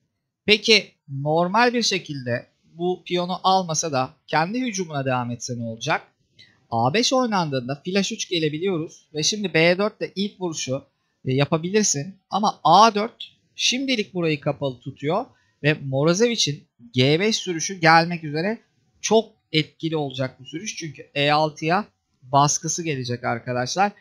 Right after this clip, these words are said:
Mesela at D sekizde şimdiden tutulsa bile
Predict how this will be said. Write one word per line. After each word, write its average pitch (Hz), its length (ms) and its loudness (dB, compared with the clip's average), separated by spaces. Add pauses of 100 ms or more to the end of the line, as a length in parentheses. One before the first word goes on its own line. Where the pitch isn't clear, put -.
(280)
Mesela 156 500 0
at 170 280 4
D 165 160 2
sekizde 135 580 -4
şimdiden 156 520 -4
tutulsa 143 480 -12
bile 135 320 -6